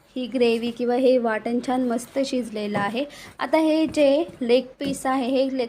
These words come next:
पीस आपण यामध्ये, अ, छान मस्त ॲ-, हे ट्रान्सफर करून घ्यायचे आहेत,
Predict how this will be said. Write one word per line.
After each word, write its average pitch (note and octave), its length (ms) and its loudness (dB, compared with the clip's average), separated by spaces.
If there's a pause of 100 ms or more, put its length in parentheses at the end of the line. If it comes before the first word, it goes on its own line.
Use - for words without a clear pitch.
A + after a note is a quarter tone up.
(140)
पीस C4+ 180 -6
आपण B3 300 -2
यामध्ये, A#3+ 580 -2 (400)
अ, A3+ 320 -4 (100)
छान B3+ 300 -4
मस्त A#3+ 280 -6
ॲ-, A#3 440 -6
हे A3+ 160 -4
ट्रान्सफर A#3+ 520 -2
करून B3+ 260 -2
घ्यायचे B3+ 360 -2
आहेत, A3+ 340 -2